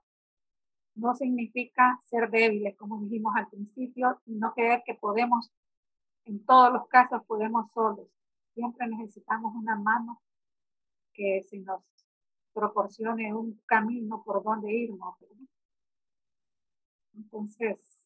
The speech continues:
no, es una invitación a, a considerar la salud mental como parte de la salud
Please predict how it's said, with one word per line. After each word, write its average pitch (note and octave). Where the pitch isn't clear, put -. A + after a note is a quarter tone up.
no, C4
es A3
una B3
invitación C4+
a, F#3
a G#3+
considerar A3+
la C4
salud B3
mental C4
como A#3+
parte B3
de B3+
la A#3
salud A#3+